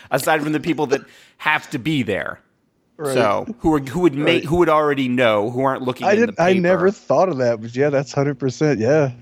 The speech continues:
Speaker 1: Every, most of the
Speaker 2: she
Speaker 1: people,
Speaker 2: out,
Speaker 1: it was,
Speaker 2: she
Speaker 1: it was a
Speaker 2: outlasted just about everybody, right?
Speaker 1: It was,
Speaker 2: Like
Speaker 1: she did. It was a small turnout for the wake, and it was a small turnout for the service, which is understandable because she literally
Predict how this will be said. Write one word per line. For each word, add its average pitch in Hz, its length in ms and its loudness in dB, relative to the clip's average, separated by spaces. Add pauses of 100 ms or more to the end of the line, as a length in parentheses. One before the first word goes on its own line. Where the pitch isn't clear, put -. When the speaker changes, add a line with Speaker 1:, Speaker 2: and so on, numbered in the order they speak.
(140)
Speaker 1:
Every, 143 260 0
most 143 360 0
of - 40 -16
the 202 60 -8
Speaker 2:
she 185 80 -4
Speaker 1:
people, 143 160 2
Speaker 2:
out, 147 160 0
Speaker 1:
it - 20 -2
was, 170 140 0
Speaker 2:
she 156 140 0
Speaker 1:
it 156 100 2
was 170 100 -2
a 143 60 -2
Speaker 2:
outlasted 147 500 -2
just 151 240 -8
about 156 220 2
everybody, 117 440 0
right? 117 220 0
Speaker 1:
It 160 60 4
was, 156 160 0
Speaker 2:
Like 131 180 0
Speaker 1:
she 139 280 -2
did. 147 380 -2 (920)
It 165 80 2
was 139 240 2
a 113 80 0
small 139 420 -4
turnout 180 560 -2
for 185 140 -6
the 180 80 -2
wake, 160 340 0
and 131 160 -2
it - 20 -2
was 120 140 -4
a 117 100 -10
small 117 280 -2
turnout 160 320 -2
for - 80 -14
the - 100 0
service, 170 420 -2 (640)
which 170 180 -6
is 151 120 -2
understandable 156 800 0 (680)
because 131 280 -2
she 160 200 -2
literally 147 960 -2